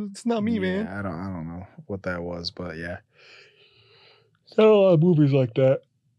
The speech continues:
Speaker 1: I saw that movie too in theaters and everything. I think it was, it was not called Flight. That's the one with, uh,
Speaker 2: It's not
Speaker 1: uh, that's,
Speaker 2: that.
Speaker 1: uh, what's, what's his name? Damn, I'm leaving here with something.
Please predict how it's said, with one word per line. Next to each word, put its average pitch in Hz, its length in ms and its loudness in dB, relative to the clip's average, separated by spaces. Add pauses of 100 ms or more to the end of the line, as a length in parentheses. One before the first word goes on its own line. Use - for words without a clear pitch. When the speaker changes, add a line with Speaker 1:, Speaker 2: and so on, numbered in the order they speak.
(360)
Speaker 1:
I 113 80 0
saw 120 280 -2
that 90 160 -4
movie 90 280 -10
too 98 220 -10
in 90 100 -10
theaters 92 240 -12
and 92 80 -12
everything. 95 200 -10
I - 20 -10
think 117 120 -6
it - 20 -6
was, 131 100 -12 (120)
it 110 80 -4
was 113 120 -2
not 143 160 -2
called 92 220 -6
Flight. 92 240 -6
That's 95 140 -8
the 120 80 -14
one 95 160 -8
with, 90 120 -10
uh, 92 280 -8 (1200)
Speaker 2:
It's - 160 -16
not 90 160 -8 (240)
Speaker 1:
uh, 113 80 0
that's, 113 320 0
Speaker 2:
that. 127 60 2
Speaker 1:
uh, 107 340 2
what's, 104 180 -2 (120)
what's 101 200 -8
his 95 140 -10
name? 87 180 -8
Damn, 95 360 -4 (420)
I'm 131 80 -6
leaving 98 180 -6
here 98 60 -10
with - 100 -18
something. - 260 -14